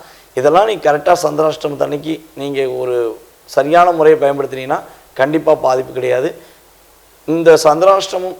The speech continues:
உங்களுக்கு இருக்கும் நாட்கள்ல விநாயகர் வழிபாடு கட்டாயமா பண்ணுங்க. அதே போல, இந்த மாதத்துல நீங்க வழிபாடு செய்ய வேண்டிய அம்மன் பாத்தீங்கன்னா, துர்க்கை அம்மன் வழிபாடு உங்களுக்கு மிகப்பெரிய ஒரு முன்னேற்றத்தையும்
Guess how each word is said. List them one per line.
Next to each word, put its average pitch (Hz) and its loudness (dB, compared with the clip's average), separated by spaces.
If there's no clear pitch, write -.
உங்களுக்கு 151 2
இருக்கும் 151 -6
நாட்கள்ல 135 -2
விநாயகர் 170 -2
வழிபாடு 139 -2
கட்டாயமா 135 -2
பண்ணுங்க. 123 -8
அதே 151 4
போல, 175 0
இந்த 165 0
மாதத்துல 185 2
நீங்க 160 0
வழிபாடு 165 4
செய்ய 156 -2
வேண்டிய 147 -2
அம்மன் 151 -6
பாத்தீங்கன்னா, 135 -6
துர்க்கை 147 -2
அம்மன் 170 -2
வழிபாடு 139 -2
உங்களுக்கு 135 -8
மிகப்பெரிய 143 -2
ஒரு 127 -6
முன்னேற்றத்தையும் 139 -8